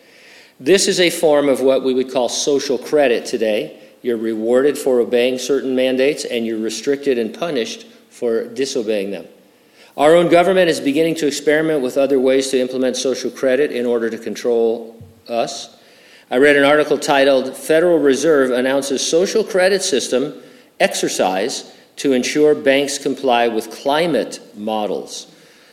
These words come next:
Uh, so essentially, I'm gonna read the, the text to you a little bit, but what they're saying is that, uh, the Federal Reserve is going to start looking at how individuals and businesses react to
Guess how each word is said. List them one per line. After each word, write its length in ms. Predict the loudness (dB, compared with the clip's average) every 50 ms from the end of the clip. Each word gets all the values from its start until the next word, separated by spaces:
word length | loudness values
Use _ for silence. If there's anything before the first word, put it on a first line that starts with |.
| _ -20 -14
Uh, 320 | -10 -8 -6 -6 -6 -6
so 180 | -8 -8 -10 -12 -12 -14 -12 -10
essentially, 420 | -8 -4 -2 0 0 0 0 -2
I'm 80 | -2 -2
gonna 160 | -2 -2 -2
read 240 | 0 0 0 -2 -2
the, 260 | -4 -4 -4 -4 -6 -6
the 260 | -6 -6 -6 -6 -8
text 420 | -8 -8 -6 -6 -6 -6 -8 -10 -8
to 60 | -6
you 140 | -4 -4 -4
a 20 |
little 200 | -4 -6 -6 -6
bit, 180 | -6 -6 -6 -4
but 340 | -4 -6 -6 -6 -10 -16 -20 -20 -20 -16 -8
what 180 | -4 -4 -2 -2
they're 120 | -2 -2
saying 380 | -2 0 0 0 2 2 0 0
is 180 | -2 -2 -2
that, 480 | -2 -2 -2 -2 -4 -6 -10 -14 -14 -14
uh, 580 | -12 -10 -8 -6 -6 -6 -6 -6 -8 -10 -14 -16
the 120 | -16 -14
Federal 360 | -10 -4 0 0 2 2 0 0
Reserve 460 | -2 -4 -4 -2 -2 -2 -2 -2 -2
is 140 | -4 -6 -4
going 240 | -4 -4 -4 -4
to 80 | -6 -8
start 300 | -8 -6 -4 -4 -4 -2
looking 360 | -4 -4 -6 -6 -6 -6 -6
at 80 | -4 -4
how 240 | -4 -4 -2 -2 -2
individuals 640 | -2 -4 -4 -4 -2 -2 -4 -4 -4 -8 -8 -8
and 140 | -8 -8 -4
businesses 500 | -4 -4 -4 -6 -8 -10 -8 -10 -10 -8
react 460 | -8 -6 -4 -2 -2 -4 -4 -6 -6
to 340 | -6 -4 -4 -4 -4 -8 -10